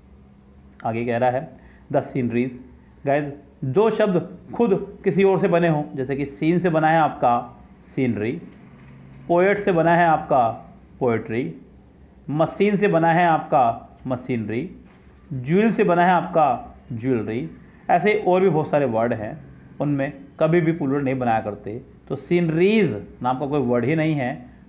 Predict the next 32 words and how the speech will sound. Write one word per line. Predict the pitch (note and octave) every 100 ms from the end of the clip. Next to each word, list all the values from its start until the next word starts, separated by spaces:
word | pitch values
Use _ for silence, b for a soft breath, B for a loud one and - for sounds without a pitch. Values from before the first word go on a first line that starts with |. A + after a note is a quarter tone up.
| -
हमें | C#3+
यहाँ | D3 C3+
पे | C#3+
इसे | D3+ C3+
रखना | A#2+ C#3 C#3+
होगा | C3 B2 A2+ D3 - - - - -
Scenery | D3+ E3 D#3 F3 F#3+
ही, | D3+ F3 - - - -
तो | D#3+
ही |
sentence | E3 D#3 D#3+
correct | - D#3 D3+
होगा। | B2 B2+ F3 - - - B2
इसके | - C#3+
पहले | - C3+ D3+
part | C3+ B2
में | C3
हो | A2+
गई | A2
है | A2+ - G#2
error। | G2+ - - - - - - _ - - b b b _
आगे | A2+ B2+
क्या | C3+ C3
कह | D3
रहा | D#3
है | D#3+ D#3
उसको | A#2 C3+
सुनिएगा, | - D#3 E3+ F3+
कह | D#3+ D#3+
रहा |
है |
कि | F3+